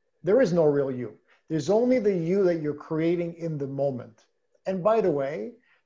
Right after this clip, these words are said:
the you you're creating in the moment is what will come back to you from other people. So I look at people as a mirror. So if all of a sudden one day, I, people are being mean to me, I'm like,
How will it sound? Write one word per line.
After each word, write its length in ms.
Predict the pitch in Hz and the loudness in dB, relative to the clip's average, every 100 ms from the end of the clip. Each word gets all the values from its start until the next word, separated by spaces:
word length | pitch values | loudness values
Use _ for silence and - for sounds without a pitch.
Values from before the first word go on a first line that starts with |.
| - | -2
the 100 | 165 | 2
you 280 | 170 190 254 | 4 4 4
you're 200 | 220 208 | 4 2
creating 500 | - 190 190 185 170 | 2 0 0 0 -2
in 120 | 156 | -4
the 80 | 143 | -4
moment 640 | 143 180 262 190 147 143 - _ | -4 2 4 4 0 -6 -14 _
is 140 | 170 147 | -6 -2
what 200 | 180 190 | -2 -2
will 100 | 170 | -6
come 300 | - 170 147 | -6 -8 -4
back 360 | 170 233 247 - | -2 -2 -4 -6
to 100 | 156 | -6
you 320 | 131 131 139 | -4 -6 -8
from 240 | - 147 | -6 -4
other 160 | 143 139 | -2 -4
people. 420 | 160 139 - - _ _ _ _ _ _ _ _ _ | -6 -10 -12 -20 _ _ _ _ _ _ _ _ _
So 160 | - | 0
I 140 | 190 240 | 4 6
look 240 | 247 220 | 6 4
at 160 | 185 - | 2 -2
people 360 | - 233 185 | -8 -6 -2
as 120 | 170 151 | 0 0
a 40 | |
mirror. 380 | 175 175 113 - _ _ _ | -2 -4 -6 -12 _ _ _
So 160 | 196 | -4
if 80 | 185 | 0
all 120 | 226 | 2
of 60 | 269 | 2
a 80 | 269 | 0
sudden 320 | - 220 170 | 0 -2 0
one 260 | 160 190 170 | 0 0 2
day, 460 | 165 147 117 131 _ | 0 0 -4 -12 _
I, 100 | 165 | -12
people 380 | 160 - 208 202 | -12 -10 -6 -2
are 80 | 170 | -2
being 360 | 139 165 139 | -2 -6 -6
mean 200 | 131 170 175 | -6 -8 -8
to 100 | 196 | -6
me, 200 | 220 208 | -6 -6
I'm 120 | 156 | -6
like, 200 | 139 | -8